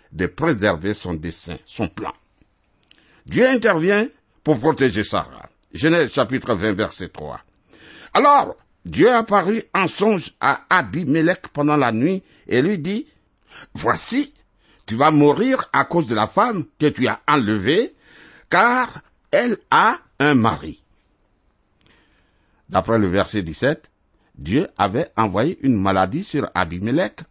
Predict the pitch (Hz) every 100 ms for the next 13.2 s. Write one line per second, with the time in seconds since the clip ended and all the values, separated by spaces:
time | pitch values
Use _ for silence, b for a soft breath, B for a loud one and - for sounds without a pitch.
0 | _ _ _ - 92 - 143 - 104 80
1 | 85 78 73 65 _ _ _ _ _ _
2 | _ _ _ _ _ - 120 110 165 240
3 | 262 B B B 73 110 139 120 131 120
4 | 123 123 - 127 - 120 - 90 87 98
5 | 127 170 - - b b b - 139 113
6 | 98 110 123 139 135 _ - 87 82 -
7 | - - _ _ _ _ - 123 135 107
8 | 101 113 98 107 98 80 104 90 - -
9 | - 67 - - _ _ _ _ b b
10 | b b b 98 104 135 190 277 269 -
11 | _ _ _ 131 123 - 110 113 - 202
12 | 240 - _ 104 - 110 - 104 - 175
13 | 277 269